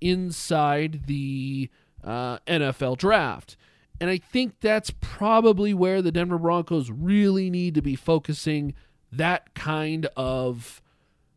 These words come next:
um, position, because you're trying to build your young core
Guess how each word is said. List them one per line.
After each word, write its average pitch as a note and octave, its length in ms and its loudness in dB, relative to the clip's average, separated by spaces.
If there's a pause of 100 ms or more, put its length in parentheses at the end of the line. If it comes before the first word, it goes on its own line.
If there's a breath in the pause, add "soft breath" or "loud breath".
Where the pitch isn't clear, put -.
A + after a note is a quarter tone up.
(160)
um, B2+ 560 -4 (760)
position, D#3 600 2 (600)
because F3+ 420 2
you're F#3+ 80 2
trying B3 200 2
to A3 60 2
build G#3+ 200 8
your F#3+ 100 4
young F3 240 0
core - 320 -2